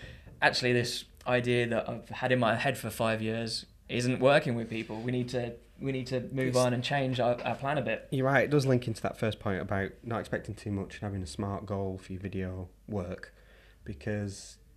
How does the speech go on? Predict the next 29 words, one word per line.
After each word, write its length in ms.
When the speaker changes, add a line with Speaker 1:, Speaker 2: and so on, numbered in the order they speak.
Speaker 2:
you 100
need 140
to 100
find 300
out 100
whether 180
that 140
goal's 220
been 200
met, 320
and 120
to 100
do 160
that 160
the 60
video 300
needs 200
to 80
be 80
out 240
there 220
and 160
you 80
need 160
to 60
be 60
getting 260
data 280
back. 340